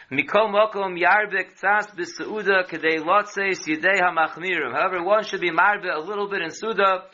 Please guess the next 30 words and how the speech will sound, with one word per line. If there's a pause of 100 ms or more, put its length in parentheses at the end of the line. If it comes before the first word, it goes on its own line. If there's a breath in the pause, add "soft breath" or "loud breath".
(240 loud breath)
in
order
to
be
Yotze,
those
who
are
Machmir. (260 loud breath)
And
the
Rama
ends
off
and
says,
"The
Tov
Leiv
Mishte
Tomid." (920)
And
the
good
heart
is,
uh, (280 loud breath)
in
a
party